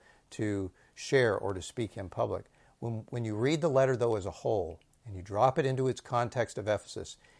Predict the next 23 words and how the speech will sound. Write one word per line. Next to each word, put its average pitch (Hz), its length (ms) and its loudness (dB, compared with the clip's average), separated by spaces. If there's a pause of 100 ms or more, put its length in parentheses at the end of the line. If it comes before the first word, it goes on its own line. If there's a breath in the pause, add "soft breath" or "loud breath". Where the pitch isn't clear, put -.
(140 soft breath)
you 101 120 -6
hear 120 480 4 (220 soft breath)
that - 160 -6
what 110 220 -2
Paul's 113 280 6
actually 123 340 2
saying 92 300 -6
there 92 160 -4
is 92 100 -8
something 113 300 -10
quite 123 240 -2
opposite, 147 460 -10 (460 soft breath)
where 107 160 0
he 104 120 -4
says 104 500 0 (260 soft breath)
that 107 140 -2
a 107 80 2
woman 117 460 0 (240)
should 175 500 2
be 92 340 -4 (280)
permitted 127 540 0
to 123 480 0 (540)
learn. 98 580 -4